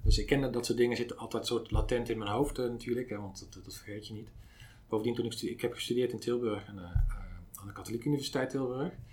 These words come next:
literatuurwetenschap gedaan. En als onderdeel van de studie, eh, deden we ook vakken op de theologische faculteit. Waaronder cultuurgeschiedenis, eh, geschiedenis van de, eh,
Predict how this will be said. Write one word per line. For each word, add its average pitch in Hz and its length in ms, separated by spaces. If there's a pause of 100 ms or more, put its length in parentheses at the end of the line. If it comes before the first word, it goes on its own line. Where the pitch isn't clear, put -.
(400)
literatuurwetenschap 120 640
gedaan. 117 400
En 104 180
als 110 160
onderdeel 117 380
van 104 140
de 107 60
studie, 120 420 (520)
eh, 110 500 (540)
deden 123 280
we - 60
ook 113 160
vakken 110 420
op 110 60
de 110 80
theologische 147 460
faculteit. - 580 (260)
Waaronder - 240
cultuurgeschiedenis, 101 1040
eh, 92 340
geschiedenis - 380
van 98 140
de, 95 160
eh, 92 640